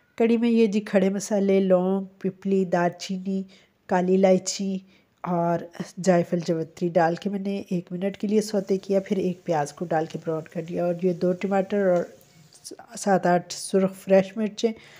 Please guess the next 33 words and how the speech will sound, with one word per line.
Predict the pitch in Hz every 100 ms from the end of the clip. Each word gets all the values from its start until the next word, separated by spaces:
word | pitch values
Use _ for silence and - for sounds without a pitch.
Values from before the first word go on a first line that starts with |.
| - -
और | 185
लहसुन, | 175 160 180 180
इसका | 170 202
मैं | 190 185
पेस्ट | 185 175 175 180
बना | 170 165
के | 165 -
इसमें | 220 - 269 -
ऐड | 190 175
कर | 175 180
दूँगी | 175 220 269
जब | 220 196
टमा-, | - 175 170 - -
प्याज | 190 170 170 - -
ब्राउन | 180 185 170 156
हो | 170
जाए। | 147 - - - - - - - - - - _ - - _ _ - - - _ - - -
प्या-, | 220 226 226 -
प्याज | 220 214
ब्राउन | 208 - 220 214
कर | 240
लें | 226 247
ना | 254
तो | 285 240
कढ़ी | - 202
का | 202
कलर | 208 208 196
बड़ा | 185 190
अच्छा | 190 190 -
सा | 180 180
आ | 165
जाता | 151 175 - 190
है। | 185